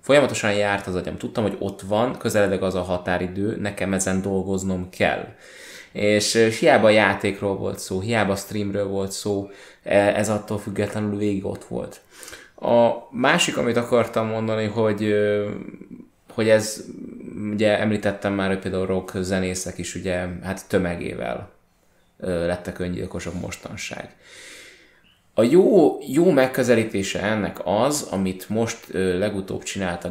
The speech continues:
Godsmack, illetve a Disturbed a koncertjén.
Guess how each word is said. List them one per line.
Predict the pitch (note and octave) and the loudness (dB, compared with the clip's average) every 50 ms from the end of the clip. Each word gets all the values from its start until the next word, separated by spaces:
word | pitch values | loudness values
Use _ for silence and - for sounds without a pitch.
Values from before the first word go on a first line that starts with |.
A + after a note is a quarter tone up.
| G2 F#2+ | -2 0
Godsmack, | G#2 G2+ G#2+ G#2+ - - - A2 A2 G2+ - - | 2 0 2 0 -2 -4 -4 -4 -6 -6 -6 -6
illetve | G2+ A2 A2 - - G#2 | -6 -6 -6 -4 -4 -6
a | - | -6
Disturbed | G2+ G#2 G2+ - - - - - G#1+ - - | -4 -4 -4 -4 -4 -4 -4 -4 -4 -4 -6
a | - - | -10 -10
koncertjén. | - - - - - - - - - - - - - - - - - - | -8 -8 -8 -8 -8 -6 -4 -4 -4 -4 -6 -8 -10 -10 -10 -10 -12 -16